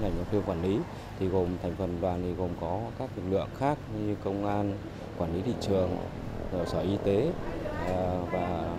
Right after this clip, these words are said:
đại diện các, ờ, ờ, địa phương, với Ủy ban thành phố. Ờ, mục đích chính là tăng cường cái công tác kiểm tra, kiểm soát,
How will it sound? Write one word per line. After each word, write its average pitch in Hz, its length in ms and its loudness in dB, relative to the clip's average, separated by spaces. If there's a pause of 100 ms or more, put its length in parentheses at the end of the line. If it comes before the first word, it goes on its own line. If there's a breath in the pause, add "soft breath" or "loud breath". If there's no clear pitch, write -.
đại 85 200 0
diện 90 240 2 (140)
các, 110 220 -2
ờ, 92 440 -2 (880)
ờ, 90 500 0
địa 95 120 0
phương, 104 360 2 (340)
với 92 280 0 (200)
Ủy 82 120 -2
ban 87 200 -2
thành 92 220 0
phố. 95 220 4 (640)
Ờ, 87 440 0 (580)
mục 104 180 4
đích 143 160 4
chính 127 240 6 (280)
là 87 340 0 (100)
tăng 110 260 4
cường 104 260 4
cái 90 100 0
công 98 180 0
tác 113 180 2 (160)
kiểm 85 120 2 (100)
tra, 101 200 2
kiểm 92 140 0
soát, 143 200 2